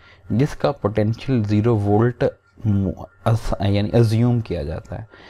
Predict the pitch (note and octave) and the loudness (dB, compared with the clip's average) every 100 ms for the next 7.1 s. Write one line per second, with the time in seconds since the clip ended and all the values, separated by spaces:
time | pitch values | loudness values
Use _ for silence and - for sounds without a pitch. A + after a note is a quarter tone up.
0 | - - C3 - D#3+ D#3+ B2+ G#2 - D3 | -20 -6 -4 0 2 2 0 0 0 0
1 | C#3 - F#2+ G2+ A#2+ G2 F#2 A#2 - _ | -2 -2 -2 0 -2 -2 -4 -8 -10 _
2 | _ _ _ - C#3+ C#3+ D#3 - - - | _ _ _ -4 0 0 0 -4 -10 -2
3 | G2 G2 - G2+ F#2 F2 - F#2+ F2 F2+ | 0 0 -4 -4 -2 -4 -4 -6 -4 -4
4 | E2+ E2+ E2 F#2+ A2+ G#2+ - G#2+ G2+ G#2 | -4 -6 -4 0 0 0 -4 -2 0 -2
5 | F#2+ F#2 - F2+ F#2 F2+ F2 G#2 A2+ A2+ | -2 -2 -2 -4 -2 -4 -2 0 0 0
6 | G#2+ A#2 C3+ C3 C#3+ C#3+ A#2 G2 G#2 G2+ | 0 -2 2 2 2 -2 0 0 -2 -4
7 | G#2+ | -8